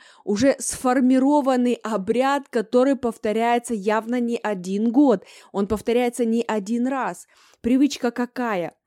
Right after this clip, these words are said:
Отпускать им того, кого хотели.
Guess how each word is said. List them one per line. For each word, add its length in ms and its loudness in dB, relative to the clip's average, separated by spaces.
Отпускать 920 -2
им 200 0
того, 720 0
кого 400 0
хотели. 800 -6